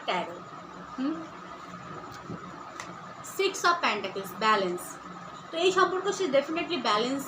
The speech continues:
চাইছে এবং কনফার্ম কাজ করতে চায়, সম্পর্কে কাজ করতে চায়।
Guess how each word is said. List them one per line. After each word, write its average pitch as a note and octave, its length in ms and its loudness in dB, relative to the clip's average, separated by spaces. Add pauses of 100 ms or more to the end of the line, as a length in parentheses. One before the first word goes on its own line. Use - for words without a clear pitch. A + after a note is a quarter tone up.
চাইছে A#3 380 -2 (400)
এবং G4+ 200 4 (160)
কনফার্ম G4 520 10
কাজ C#4+ 340 8
করতে C4+ 380 0
চায়, G3+ 280 -2
সম্পর্কে F#3+ 540 -2 (640)
কাজ B3 220 4
করতে - 280 -4
চায়। E3+ 200 -6